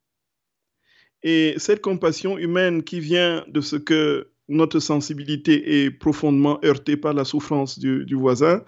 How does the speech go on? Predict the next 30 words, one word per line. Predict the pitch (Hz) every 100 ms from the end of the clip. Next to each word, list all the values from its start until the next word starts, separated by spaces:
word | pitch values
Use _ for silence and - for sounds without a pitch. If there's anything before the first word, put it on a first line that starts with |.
| _
du | 151
proche, | - 175 196 - - _ _ _ _ _ _ _ _ _ _ _ _ _ -
du | 135
prochain, | 147 131 156 185 233 - _ _ _ _ _ - _ _ _ _ _ _ _ -
fait | - 202
que | 196
nous | 190 220
pouvons | 220 180 196
réagir | 185 170 160 156 202
de | 170
manière | 156 147 160 156
humaine | 151 156 175 190 185 - -
dans | 147 208
des | 185 156
actions | 151 147 - 180 196 220
qui | - - 185 180
émanent | 165 160 190 214
de | 170
notre | 165 170 151
volonté, | 139 135 127 156 190 226 226 _
avec | 151 147 190 190
tout | 226
ce | 175
que | 180
ça | 165 147
peut | 170
comporter | 156 139 135 113 151 175 190 185
comme, | 165 160 151 135 135 - _ _ _ _ _ -
euh, | 135 131 123 123
voilà, | 139 147 139 147